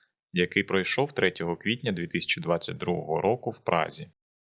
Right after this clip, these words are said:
Назва банкноти «Слава Україні». Всі кошти від продажу цієї банкноти будуть передані організації Post Dellum, яка займається документуванням спогадів свідків важливих історичних явищ сучасності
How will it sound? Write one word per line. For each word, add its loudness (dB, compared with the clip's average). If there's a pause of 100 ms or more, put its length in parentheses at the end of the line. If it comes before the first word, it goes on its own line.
(400)
Назва 2
банкноти -2
«Слава 2
Україні». -4 (920)
Всі 0
кошти 0
від -4
продажу 2
цієї 0
банкноти -2
будуть 0
передані 2
організації 0
Post 0
Dellum, 0 (440)
яка 4
займається 4
документуванням 0
спогадів 0
свідків -2
важливих 0
історичних -2
явищ 2
сучасності -4